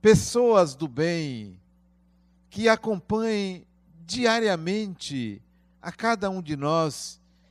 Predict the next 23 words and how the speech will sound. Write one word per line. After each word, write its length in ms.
e 80
nos 240
auxiliem 580
na 260
solução 680
desses 420
conflitos, 720
tornando 760
o 100
ser 240
humano 640
mais 380
feliz? 840
Será 300
que 140
não 160
tem 240
aí 200
um 100
grupo 400
grande 1040
de 140
espíritos? 1200